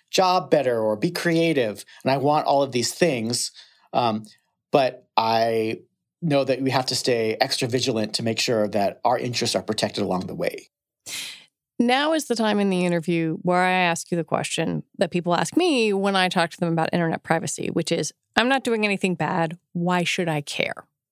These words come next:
Speaker 1: Yeah, it's a classic question. I think the answer is, once data is out there, it's out there.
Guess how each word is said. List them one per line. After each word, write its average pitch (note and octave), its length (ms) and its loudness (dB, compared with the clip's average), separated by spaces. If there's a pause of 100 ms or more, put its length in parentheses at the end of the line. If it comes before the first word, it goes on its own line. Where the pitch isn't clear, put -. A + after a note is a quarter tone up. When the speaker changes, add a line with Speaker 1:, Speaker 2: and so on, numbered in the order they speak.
(240)
Speaker 1:
Yeah, D4+ 220 -2 (480)
it's E3+ 180 2
a - 60 0
classic - 580 0
question. - 460 -2 (200)
I D3+ 60 2
think A#3 440 -2 (920)
the D#3 360 -4
answer E3+ 340 0
is, A#2+ 680 -2 (1040)
once F3 320 0
data F3+ 280 0
is C3 180 -2
out A2+ 360 0
there, D#3+ 520 -4 (1200)
it's A2+ 180 -4
out - 240 0
there. - 220 -6